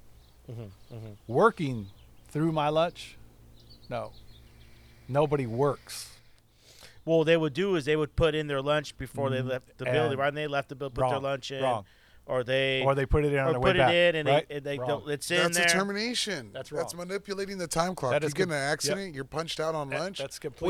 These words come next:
Speaker 2: completely
Speaker 3: gonna
Speaker 2: wrong.
Speaker 3: do?
Speaker 2: That's completely wrong to do.
Speaker 3: Come on. You
Speaker 2: Dude, Steve, I've sat
Speaker 1: I've,
Speaker 2: out,
Speaker 1: I, I
Speaker 2: Steve,
Speaker 1: see
Speaker 2: I've,
Speaker 1: it. I hear the stories.
Speaker 2: I,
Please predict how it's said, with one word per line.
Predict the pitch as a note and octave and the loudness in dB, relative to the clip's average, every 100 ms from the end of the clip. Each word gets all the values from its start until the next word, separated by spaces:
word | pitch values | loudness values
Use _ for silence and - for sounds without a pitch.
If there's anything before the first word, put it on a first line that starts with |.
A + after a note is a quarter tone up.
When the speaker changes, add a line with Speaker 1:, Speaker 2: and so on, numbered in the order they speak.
| G#3 | 0
Speaker 2:
completely | - | 0
Speaker 3:
gonna | |
Speaker 2:
wrong. | - A#3+ B3 C#3+ | 0 4 4 2
Speaker 3:
do? | G2 | -2
Speaker 2:
That's | B2 - | -12 -12
completely | C3 D3+ C#3+ C#3+ | -10 -8 -6 -6
wrong | C3+ C3 | -6 -6
to | |
do. | B2 | -6
Speaker 3:
Come | G#3+ F#3+ | -6 -4
on. | C3+ A2 G2 G#2 - | -6 -8 -12 -18 -18
You | F3 F#3 | -10 -4
Speaker 2:
Dude, | G3 A2+ | -4 -4
Steve, | - G#3+ G3+ C3 | -4 -4 -4 -2
I've | F#3 - | -2 -2
sat | F#3+ G3 | -4 4
Speaker 1:
I've, | F#3+ E3 | 4 4
Speaker 2:
out, | D#3+ | 0
Speaker 1:
I, | E3+ D#3+ | -2 0
I | D#3 E3 | -2 -2
Speaker 2:
Steve, | |
Speaker 1:
see | - | -2
Speaker 2:
I've, | A3+ C4+ | 0 2
Speaker 1:
it. | C4+ C4 - | 0 0 -2
I | F3 | 0
hear | A3 | 0
the | A#3 | 0
stories. | - A3+ A#3+ A#3 A#3+ A#3+ | -6 -4 -2 -2 -4 -2
Speaker 2:
I, | G#3 G#3 | -2 -2